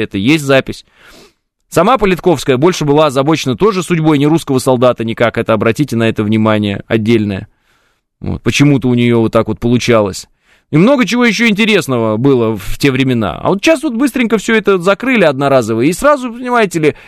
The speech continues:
э, история наладилась. Вот сразу оно как-то лучше стало, сразу как-то потрезвее взгляд стал у людей.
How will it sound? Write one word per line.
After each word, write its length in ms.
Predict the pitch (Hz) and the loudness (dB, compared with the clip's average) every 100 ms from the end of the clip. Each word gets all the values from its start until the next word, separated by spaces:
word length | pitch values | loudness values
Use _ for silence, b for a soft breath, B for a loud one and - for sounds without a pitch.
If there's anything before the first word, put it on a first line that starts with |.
| B | B
э, 260 | 131 123 - - | 2 2 -2 -4
история 420 | 143 233 214 143 | -2 2 2 2
наладилась. 680 | 127 123 135 117 101 98 - _ _ _ - | 0 2 2 0 -6 -8 -16 _ _ _ -4
Вот 180 | 214 | -4
сразу 340 | 214 269 240 233 | 0 0 2 0
оно 160 | 226 | 0
как-то 280 | 214 208 190 | 0 0 0
лучше 300 | 175 208 170 | 0 0 -2
стало, 480 | 143 156 139 113 110 _ _ | -2 0 2 0 -4 _ _
сразу 300 | 160 214 202 | -2 0 0
как-то 180 | 170 170 | -4 -4
потрезвее 580 | 170 160 147 156 170 | -2 -2 0 2 2
взгляд 380 | 131 135 143 147 | 0 0 2 0
стал 240 | - 127 123 | 0 0 0
у 60 | |
людей. 400 | 120 104 110 104 | -2 -2 -2 -4